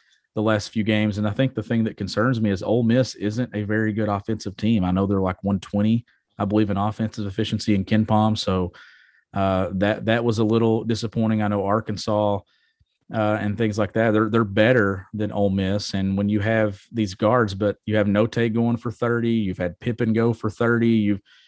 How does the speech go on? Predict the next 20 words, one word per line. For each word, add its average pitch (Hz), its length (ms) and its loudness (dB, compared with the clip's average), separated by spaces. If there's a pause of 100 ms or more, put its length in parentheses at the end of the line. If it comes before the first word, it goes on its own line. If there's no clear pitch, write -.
(240)
you've 104 120 -2
had 117 440 -2
some 107 260 0
really 117 320 2
good 107 240 -2
guards 113 400 0
kinda 104 560 -2
heat 107 200 -2
up 117 180 -2
Kentucky 104 420 -4
and 101 100 0
light 104 180 0
up 113 140 -4
Kentucky. 101 500 -2
And 95 100 0
I, 98 180 0
I - 20 0
think 104 220 -4
that's 113 240 -2
concerning. 110 720 2